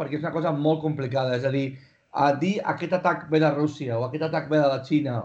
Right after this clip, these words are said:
o és un atac de Nord-Corea és molt complicat, no? Perquè hem pogut veure, per exemple, en la, en les darreres campanyes,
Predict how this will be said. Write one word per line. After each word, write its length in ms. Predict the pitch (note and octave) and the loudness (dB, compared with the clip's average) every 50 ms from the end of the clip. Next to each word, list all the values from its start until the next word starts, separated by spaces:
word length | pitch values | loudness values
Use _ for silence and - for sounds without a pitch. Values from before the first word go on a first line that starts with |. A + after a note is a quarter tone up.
| - - | -6 -2
o 120 | C3+ C#3 C#3+ | 0 2 2
és 260 | C#3+ C#3+ - - - - - | 2 0 -4 -10 -18 -10 -4
un 160 | - D#3+ E3 | -2 0 0
atac 220 | E3 D#3 E3 D3+ C#3 | 2 2 2 2 2
de 80 | D3 C#3+ | 2 0
Nord-Corea 540 | C#3+ C#3+ C3 A#2+ C#3 C#3 C#3 D#3 F3 G3+ G3+ - - - _ _ _ _ - | 0 0 0 2 4 4 6 6 4 4 2 -2 -10 -18 _ _ _ _ 0
és 160 | D#3 D3+ D3+ | 0 2 2
molt 360 | D3+ D#3 E3 E3+ F3 D#3+ D3+ | 2 2 4 4 4 2 2
complicat, 520 | E3 D3 B2 C3+ B2 A#2 B2 A#2+ A2 - - | 0 -2 -2 -2 -4 -2 -2 -2 -2 -2 -2
no? 300 | A#2 C3+ E3 G3 G3+ - - - | 0 0 0 0 0 -2 -2 -2
Perquè 320 | C#3+ C3 A#2+ D#3 D#3 D3+ D3+ - - - | -2 0 2 4 4 4 4 0 -4 -2
hem 160 | - F3+ D#3 | -2 -2 0
pogut 240 | D#3+ G3 G3 F#3 D#3 | 0 0 0 0 2
veure, 280 | E3+ E3+ F#3 G3 G3 F#3+ | 2 4 4 4 2 2
per 120 | F#3+ E3 D3+ | 2 0 2
exemple, 360 | C#3+ C#3 D#3+ D#3 D#3 F3+ F#3 | 2 2 0 2 2 4 4
en 240 | F#3 F#3 E3 D3 C#3+ C#3 | 4 4 4 2 2 2
la, 80 | C3+ B2+ - - | 0 0 -2 -4
en 160 | - C3+ C3+ | -2 0 2
les 120 | C3+ C3 | 2 2
darreres 320 | B2+ C3 C#3 D3 D#3+ D#3+ - | 2 2 4 4 2 2 0
campanyes, 600 | E3+ D#3 D3 C#3+ D3+ D3+ D#3+ F3 F#3 G3+ G3 G3+ | 0 -2 2 4 4 4 4 4 0 -2 -2 -4